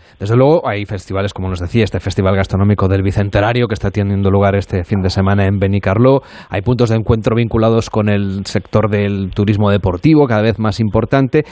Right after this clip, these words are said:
Y hablábamos también de algo muy relevante, sobre todo en esta época del año que empieza, pues, un poco la, a desestacionalizarse el turismo,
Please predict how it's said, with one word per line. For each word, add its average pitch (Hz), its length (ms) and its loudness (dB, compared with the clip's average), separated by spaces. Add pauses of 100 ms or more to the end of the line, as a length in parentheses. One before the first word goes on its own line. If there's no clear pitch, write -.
(260)
Y 120 60 -2
hablábamos 175 460 2
también 170 420 2 (320)
de 123 460 2
algo 135 420 0
muy 170 200 4
relevante, 165 760 2 (200)
sobre 110 220 0
todo 143 160 2
en 175 60 0
esta 147 240 0
época 127 280 2
del 127 140 2
año 135 220 2
que 92 260 -4
empieza, 107 380 -2
pues, 98 180 -10
un 101 80 -6
poco - 180 0
la, 107 240 2
a 101 60 0
desestacionalizarse 107 1040 0
el 117 80 0
turismo, 131 400 2